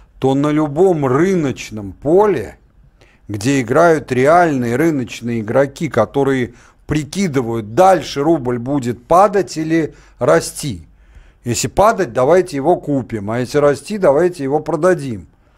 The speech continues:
<clears throat> И когда этот рынок определяют шесть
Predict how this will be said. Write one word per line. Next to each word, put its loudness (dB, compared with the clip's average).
<clears throat> -10
И -6
когда 4
этот -2
рынок 0
определяют 0
шесть -4